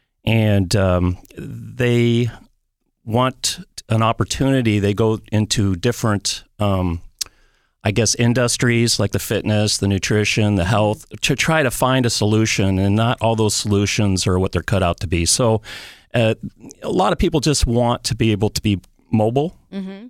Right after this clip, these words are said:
Speaker 2: Yeah.
Speaker 1: They, they want that good health. They
Speaker 2: Motion is lotion.
Speaker 1: The emotion is lotion.
Speaker 2: <laughs>
Speaker 1: They want to look fit and healthy, but it's, it's something within their mind's eye.
Speaker 2: Mm-hmm.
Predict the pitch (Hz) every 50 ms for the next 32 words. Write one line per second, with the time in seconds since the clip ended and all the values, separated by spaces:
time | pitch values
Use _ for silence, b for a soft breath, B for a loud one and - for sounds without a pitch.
0 | _ - 180 190 107 107 - - - 104 101 101 101 - - 98 95 82 98 107
1 | 107 101 107 120 104 123 156 - - - 156 170 117 - 156 - 226 220 220 202
2 | 165 165 185 262 294 - - 208 214 240 - - - 92 92 104 104 101 95 95
3 | 104 - - 127 127 131 131 135 120 113 113 - - 120 117 123 143 285 302 -
4 | - 104 104 107 107 110 123 - - - 143 139 135 135 131 - - 127 113 113
5 | 139 214 - - 175 123 127 151 - B B B B B B B B B B -
6 | 120 123 127 120 117 120 - 135 127 131 131 131 - - - - - 160 160 -
7 | - - - - - _ _ _ _ - 135 143 - - - - - 147 139 -
8 | - 135 127 120 113 110 - 131 117 110 101 98 98 95 95 92 - 92 82 78
9 | 76 80 - _ _ _ _ - 190 175 170 165 160 156